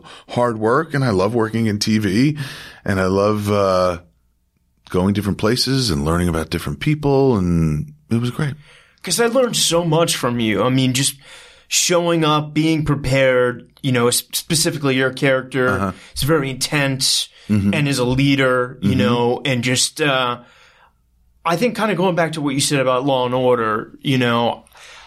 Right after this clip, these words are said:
Speaker 2: I've been a lot in the procedural world, and I'm, I'm only talking about this, me to, to heighten what I wanna say about you is, like, I don't think you really get a chance when you're doing the co-star thing to show what you can do or
Speaker 1: Right.
Speaker 2: use your training.
Speaker 1: Mm-hmm.
Speaker 2: You're there to say the line, get out.
Speaker 1: Yep.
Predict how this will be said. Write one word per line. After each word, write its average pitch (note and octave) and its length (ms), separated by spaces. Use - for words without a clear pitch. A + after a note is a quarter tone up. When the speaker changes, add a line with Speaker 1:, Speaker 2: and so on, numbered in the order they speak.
Speaker 2:
I've D#3+ 440
been D#3 180
a D3+ 60
lot C3 260
in B2+ 60
the C3 60
procedural B2+ 680
world, A#2+ 320
and C#3 100
I'm, D#3+ 280
I'm D#3+ 120
only D3 140
talking C3+ 300
about B2+ 260
this, B2+ 180
me C3 160
to, B2 300
to C#3 60
heighten C3 400
what C3 100
I B2 60
wanna B2 180
say B2+ 160
about B2 240
you A#3 220
is, D#3 120
like, C3+ 260
I - 80
don't D4 100
think B3+ 140
you G3 80
really F#3+ 240
get E3 140
a C3+ 40
chance D3+ 500
when C#3+ 140
you're C3+ 80
doing C3 260
the B2 60
co-star C3 640
thing B2 360
to C#3+ 80
show C#3+ 340
what B2 180
you B2 140
can B2+ 180
do A#2+ 340
or D3+ 260
Speaker 1:
Right. C#3 120
Speaker 2:
use C3+ 160
your B2+ 120
training. A2+ 480
Speaker 1:
Mm-hmm. G2+ 220
Speaker 2:
You're D3+ 120
there D3+ 140
to C#3 80
say F#3+ 200
the F3 100
line, D3 500
get C3+ 240
out. - 420
Speaker 1:
Yep. G2+ 160